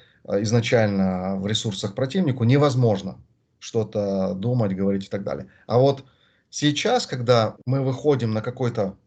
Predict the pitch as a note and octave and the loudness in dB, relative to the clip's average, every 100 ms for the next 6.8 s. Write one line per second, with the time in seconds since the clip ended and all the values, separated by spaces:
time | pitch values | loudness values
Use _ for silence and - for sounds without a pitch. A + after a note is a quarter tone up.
0 | _ _ A#2 - D3 C#3 C3 C3 C3 B2+ | _ _ -8 -2 0 2 0 -2 0 -2
1 | A#2+ A#2+ C3 B2 A#2 A2+ F#2+ - A#2+ C#3 | 0 -4 -2 -2 2 0 0 -6 -2 2
2 | A#2+ A2+ G#2+ A#2+ A#2 A2 G2+ A2+ G#2+ - | 2 2 -4 -2 -2 -2 -2 -4 -4 -6
3 | G#2 G2 A#2 A2+ G2+ C#3+ C#3+ - C3+ D#3 | -10 -4 0 0 0 -2 -2 -6 0 0
4 | D3 A#2+ - B2 A#2 G#2 A2 G#2+ F#2+ F#2 | 0 -4 -2 -2 -2 -2 -2 -2 -2 -4
5 | F#2+ - - A2+ F3+ F#3+ D3+ - D3 D3 | -6 -12 -6 -2 2 0 -2 -2 -2 0
6 | C3 B2+ C3+ C3 A#2 B2 A#2 | -2 -2 -2 -2 0 0 0